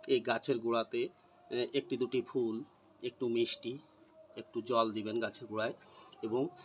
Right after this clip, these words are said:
একটি ধূপকাঠি জ্বালিয়ে দিয়ে গাছটিকে সালাম অথবা প্রণাম করে আপনি চলে যাবেন।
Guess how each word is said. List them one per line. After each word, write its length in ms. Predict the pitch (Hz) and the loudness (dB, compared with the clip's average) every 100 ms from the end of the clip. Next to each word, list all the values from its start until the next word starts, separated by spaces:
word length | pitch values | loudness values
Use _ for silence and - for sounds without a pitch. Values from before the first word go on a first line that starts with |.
| - - - | -20 -16 -6
একটি 240 | 120 - | -4 -2
ধূপকাঠি 500 | 123 127 - 120 113 | -4 -4 -4 -4 -2
জ্বালিয়ে 340 | 117 113 110 110 | 0 0 0 -2
দিয়ে 240 | 113 123 - - - - - - - - - - - - 117 | 0 -2 -2 -16 -20 -20 -20 -20 -20 -20 -20 -20 -20 -12 -6
গাছটিকে 420 | 104 - 110 120 | -6 -6 -4 -2
সালাম 460 | - 127 107 113 113 | 0 0 2 2 0
অথবা 400 | - 107 117 127 - | -2 0 0 -2 -6
প্রণাম 320 | 113 110 110 | -4 -2 -2
করে 260 | 120 131 202 | 0 0 0
আপনি 240 | - 123 | -2 -4
চলে 260 | - 110 101 | 0 0 0
যাবেন। 280 | - - | -4 -8